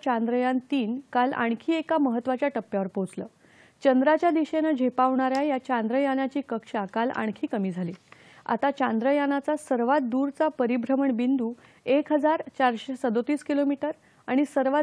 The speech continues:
जवळचा बिंदू एकशे चौऱ्याहत्तर किलोमीटर अंतरावर असेल. यामुळे चांद्रयान चंद्राच्या आणखी जवळ पोहोचले. पाच ऑगस्टला एका यशस्वी मोहिमेअंतर्गत इस्रोनं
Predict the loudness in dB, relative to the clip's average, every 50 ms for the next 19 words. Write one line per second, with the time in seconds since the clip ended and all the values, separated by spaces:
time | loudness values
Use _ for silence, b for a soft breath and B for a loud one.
0 | 2 2 0 2 2 2 0 2 0 0 0 0 0 -2 -2 -2 -2 -4 -4 -4
1 | -6 -4 -2 -2 -2 0 0 0 -2 0 -2 -2 -2 -2 -4 -2 -2 -2 -2 -4
2 | -4 -6 -6 -6 -6 -6 -6 -4 -2 -2 -2 -2 -4 -6 -6 -8 -10 -10 _ b
3 | b b b b b b b 2 2 4 4 4 2 2 2 2 0 0 0 0
4 | 0 0 0 0 -2 -4 -6 -4 -2 0 0 2 2 2 0 2 0 0 0 0
5 | -2 -2 0 0 2 2 2 2 2 0 0 0 -2 -2 -2 -6 -12 -14 -14 _
6 | _ _ b b b b b b b b 6 6 6 6 6 2 2 4 2 0
7 | 2 2 0 0 2 0 0 0 0 0 0 0 -2 0 -2 -2 -2 0 0 2
8 | 2 2 2 2 2 2 2 0 -2 -2 -2 -2 -2 0 -2 -2 -4 -4 -6 -6
9 | -6 -6 -4 0 0 2 2 2 0